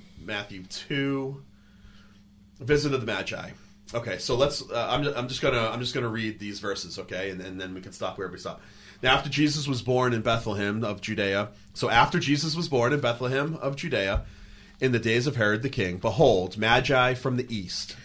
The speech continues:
okay, arrived in Jerusalem, saying, "Where is he who has been born King of the Jews?" Ah, that must have made Herod super stoked.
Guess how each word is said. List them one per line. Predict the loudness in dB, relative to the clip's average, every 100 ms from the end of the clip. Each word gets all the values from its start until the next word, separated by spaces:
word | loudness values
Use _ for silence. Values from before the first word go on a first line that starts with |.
| -6
okay, | -4 -2
arrived | 0 4 6 6 4 -2
in | -6
Jerusalem, | -2 -2 -2 -6
saying, | 2 4 4 2 -6 -18 -20 -20 0
"Where | 6 8 6
is | 4
he | 0 2 2
who | 0
has | -2
been | -2 -2
born | 0 2 2 2 -2 -6
King | 2 2 2
of | -2
the |
Jews?" | -4 -4 0
Ah, | 0
that | 0
must | -2
have | -2
made | -2 2
Herod | 2 2 0
super | -4 -2 -2 -4
stoked. | -4 -4 -4 -10